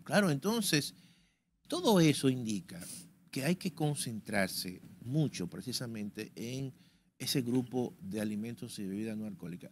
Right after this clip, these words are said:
El gobierno recientemente acaba de establecer un proyecto de ley sobre tasa cero, importación de tasa cero,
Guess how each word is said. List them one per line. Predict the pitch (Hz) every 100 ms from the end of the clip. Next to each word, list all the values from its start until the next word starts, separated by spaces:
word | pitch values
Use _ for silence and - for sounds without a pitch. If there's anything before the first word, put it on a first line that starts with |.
| -
El | 151 160 156
gobierno | 156 143 160 185 226 214
recientemente | 170 175 170 160 147 143
acaba | 117 123 117 123 113 - - _ _ _ _
de | - 110 110 107 -
establecer | 110 - 98 98 98 - 104 95
un | 101 113 117 117
proyecto | 110 107 107 - 110
de | 104
ley | 98
sobre | 92 101 92
tasa | - 117 - -
cero, | 76 65 - _ _ _ _
importación | 107 98 101 98 - 104
de |
tasa | 95 101 131
cero, | 139 123